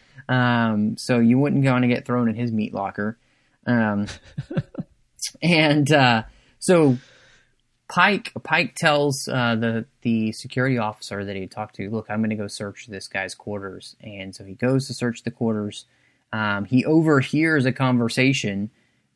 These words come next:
that the Tellarite is having, saying, uh, "Yeah, I want this captain taken care of, and I want it done right now," basically. Um, and as he's in the quarters, he runs into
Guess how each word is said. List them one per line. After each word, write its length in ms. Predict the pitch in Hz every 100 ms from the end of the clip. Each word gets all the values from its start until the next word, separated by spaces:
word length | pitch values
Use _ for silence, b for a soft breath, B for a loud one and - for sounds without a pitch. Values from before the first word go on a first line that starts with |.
| 120 -
that 240 | 113 110
the 60 | -
Tellarite 420 | 120 110 107 101
is 100 | 101
having, 380 | 104 104 104 107
saying, 440 | - 110 101 101 110
uh, 320 | 117 107 101 104 -
"Yeah, 420 | 113 107 95 98 - _ _
I 100 | 120 127
want 260 | 131 123
this 160 | 117 110
captain 520 | - 113 - 131 127
taken 360 | 127 127 131 127
care 240 | 131 127
of, 160 | 135 135 _ -
and 160 | 110
I 60 | 107
want 240 | 107 107 101
it 120 | -
done 360 | 107 101 101 - - _ _ _ -
right 340 | 131 131 120
now," 320 | 113 101 - -
basically. 560 | 98 - 110 - - _ _ _ _ _ _ -
Um, 440 | 113 101 95 92 _ _ _ _ - _ _ _
and 540 | 131 120 117 110 110 -
as 240 | - 139 143
he's 180 | 139 131
in 120 | 123
the 80 | 123
quarters, 420 | - 180 120 113
he 140 | 120
runs 380 | 117 117 117 113
into 720 | 107 107 110 - 101 101 110